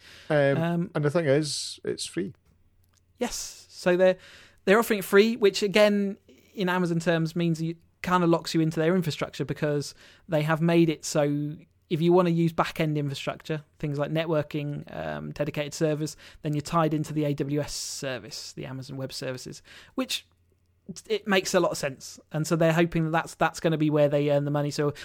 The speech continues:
Speaker 2: on these big titles, which have, you know, um, you know, online gaming, stuff like that, they, they will be going through the A W S network. Um,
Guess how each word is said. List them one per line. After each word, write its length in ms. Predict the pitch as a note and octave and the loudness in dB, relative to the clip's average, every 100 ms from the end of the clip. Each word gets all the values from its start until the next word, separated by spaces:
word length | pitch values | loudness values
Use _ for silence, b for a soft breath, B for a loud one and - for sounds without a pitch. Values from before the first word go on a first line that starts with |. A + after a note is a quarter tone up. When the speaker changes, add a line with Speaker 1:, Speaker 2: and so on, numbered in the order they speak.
| B | B
Speaker 2:
on 140 | G3+ | 4
these 160 | F#3 D3+ | 6 4
big 160 | D3+ - | 0 -2
titles, 360 | C#3 C#3+ C#3 | -2 -2 -4
which 160 | C#3+ - | -6 -6
have, 300 | D3 C3 - | -4 -4 -8
you 60 | |
know, 200 | C3+ C3 B2+ B B - | -8 -8 -10 B B -10
um, 580 | C3 C3 C3 C3 D3 - | -8 -8 -8 -10 -12 -16
you 100 | D#3 | -16
know, 100 | C#3+ - - | -16 -16 -12
online 280 | D#3+ C#3 C3 | -10 -8 -6
gaming, 280 | C3+ C3+ C3 | -6 -6 -6
stuff 240 | - C#3 | -10 -10
like 80 | C#3+ | -10
that, 140 | C#3 D3+ | -8 -8
they, 260 | C#3+ C#3+ | -8 -10
they 160 | D3+ C#3+ | -10 -8
will 160 | C#3 C#3+ | -8 -8
be 120 | C3+ | -8
going 240 | C3+ C3 | -8 -8
through 180 | B2+ C3+ | -10 -8
the 60 | B2+ | -8
A 40 | |
W 240 | B2+ C#3+ C3 | -8 -10 -12
S 160 | - | -12
network. 420 | C#3 - - - - _ _ _ _ _ _ _ _ - | -12 -12 -16 -16 -20 _ _ _ _ _ _ _ _ -14
Um, 320 | C#3+ C#3+ D3+ | -10 -8 -10